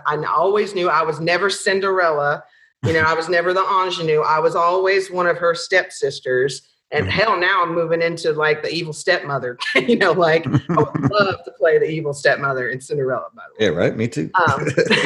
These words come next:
Speaker 1: yeah, you're rocking it. <laughs> But, uh, you know, that being said, when you know, know your type, you know, you know, you know what you are, you kinda got, it's kind of a waiting game. You gotta, you gotta sit around and wait. And you, I still sit around and wait for the right part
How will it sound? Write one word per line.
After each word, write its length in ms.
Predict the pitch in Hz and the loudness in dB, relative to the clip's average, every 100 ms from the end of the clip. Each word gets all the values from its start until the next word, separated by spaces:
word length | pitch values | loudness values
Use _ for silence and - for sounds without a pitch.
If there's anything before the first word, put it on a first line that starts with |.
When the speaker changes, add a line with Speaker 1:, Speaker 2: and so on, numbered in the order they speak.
| - | 0
Speaker 1:
yeah, 340 | 330 381 302 - 220 - - | 2 2 2 0 -4 -4 -12
you're 120 | 262 | -2
rocking 340 | 202 220 190 147 | 0 2 2 0
it. 880 | - - 170 - 202 - - - - | -6 -6 -4 0 0 0 -4 -6 -14
<laughs> 80 | _ _ _ _ _ | _ _ _ _ _
But, 300 | 262 262 226 - - | 2 2 2 -4 -6
uh, 240 | 214 220 208 | -2 0 0
you 80 | 294 | -2
know, 60 | 247 | 0
that 220 | 330 294 | 0 0
being 160 | 247 | -2
said, 260 | 226 247 240 | 0 0 0
when 100 | 233 | 0
you 140 | 220 | 0
know, 560 | 208 202 226 240 226 226 | 0 2 2 2 2 0
know 200 | 185 202 | 0 0
your 140 | 233 | 0
type, 360 | 226 - 160 - - | -2 -2 -4 -6 -10
you 120 | 170 | -4
know, 300 | 160 160 165 | 0 0 -2
you 220 | 160 175 | -6 -6
know, 640 | 170 165 170 170 170 170 _ _ _ | 0 2 4 2 0 -6 _ _ _
you 100 | 170 | -4
know 160 | 185 196 | 0 0
what 180 | 180 - | -2 -2
you 140 | 185 | 0
are, 260 | 165 147 - | 2 2 0
you 200 | 165 170 | -4 -10
kinda 300 | - 233 208 | -2 0 2
got, 220 | 175 170 | 2 2
it's 200 | 156 160 | 0 -4
kind 220 | - 214 | -6 -2
of 60 | 190 160 | 0 2
a 20 | |
waiting 400 | 151 165 208 151 | 4 4 2 0
game. 220 | 127 90 95 | -6 -10 -16
You 120 | 135 | -6
gotta, 380 | 151 147 147 135 | -2 0 -2 -4
you 60 | 156 | 0
gotta 180 | 165 | 0
sit 200 | 151 - | 0 0
around 180 | 175 160 139 | 2 2 0
and 100 | 135 | -2
wait. 380 | 147 185 - - - _ - | 0 0 -4 -16 -20 _ 0
And 100 | 254 | 2
you, 100 | 285 | 2
I 100 | 262 | 2
still 300 | 254 - 311 | 0 2 2
sit 240 | 381 - 139 | 2 0 0
around 220 | 131 117 | -4 -8
and 100 | 123 | -10
wait 260 | 127 - | -14 -12
for 160 | - 131 | -6 -6
the 120 | 120 | -4
right 260 | 120 139 - | -4 -4 -4
part 360 | - 190 180 | 0 2 2